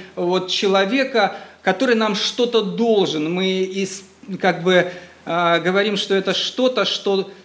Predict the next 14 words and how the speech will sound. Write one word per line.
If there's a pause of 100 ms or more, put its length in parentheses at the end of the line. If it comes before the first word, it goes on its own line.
от
чего
я
должен
получить
какой-то
профит. (920)
Любовь,
которая
мне
нужна
для
того,
чтобы.